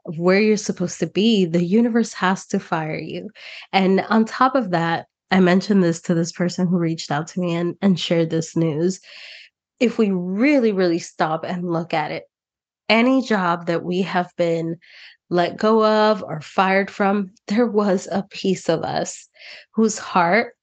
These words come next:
was not in that position anymore, whose heart was not into that job, whose heart did not feel in alignment, whose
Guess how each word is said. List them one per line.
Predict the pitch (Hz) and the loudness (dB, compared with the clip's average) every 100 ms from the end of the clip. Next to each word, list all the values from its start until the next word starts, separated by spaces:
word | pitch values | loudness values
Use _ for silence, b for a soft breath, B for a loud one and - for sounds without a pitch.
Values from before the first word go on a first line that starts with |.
| _ - | _ -2
was | 190 190 190 | 0 2 2
not | 170 165 170 | 2 0 -2
in | - 170 165 | -2 -2 -2
that | 151 - | -6 -6
position | 175 170 156 - | -6 -4 -4 -6
anymore, | 160 175 - - 185 - _ _ B B B | -6 -6 -8 -10 -12 -16 _ _ B B B
whose | - 226 | 0 0
heart | - - 208 202 | 0 0 2 2
was | 202 196 | 2 0
not | 185 170 180 | 0 0 -2
into | 190 175 - | -2 -2 -4
that | 175 175 185 | -6 -6 -4
job, | 170 156 180 208 | -4 -2 -2 0
whose | 208 185 | -2 -2
heart | - 185 180 185 - _ b b _ - | -2 2 4 2 -2 _ b b _ 0
did | 196 | 2
not | 185 175 180 | 4 2 0
feel | - - 185 185 | -2 0 2 2
in | 160 175 | 0 -2
alignment, | 170 156 170 196 208 | 0 0 0 0 2
whose | 190 180 | 0 -2